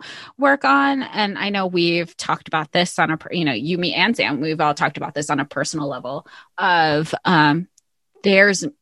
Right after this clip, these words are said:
it, it's not necessarily you, it's them, or it could be something joined where they need to work on their own personal growth. And that's not something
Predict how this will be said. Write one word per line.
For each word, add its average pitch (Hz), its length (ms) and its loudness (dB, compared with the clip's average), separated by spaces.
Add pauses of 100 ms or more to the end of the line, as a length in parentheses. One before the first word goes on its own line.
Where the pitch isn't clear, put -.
(160)
it, 185 460 2
it's - 180 -4
not 165 220 2
necessarily 165 640 -2
you, 160 580 -2
it's - 260 -6 (120)
them, 156 520 4 (360)
or 165 360 0
it 165 140 0
could 180 160 -6
be 165 100 -2
something 147 440 -4
joined 185 500 0
where 165 200 -4 (200)
they 185 360 2
need 165 340 -4
to 165 100 -8
work 151 260 -2
on 139 200 2
their 127 200 -2
own 139 260 -2
personal 139 500 -2
growth. 92 520 -4
And 160 240 -2
that's 151 300 0
not 160 320 0
something 175 760 0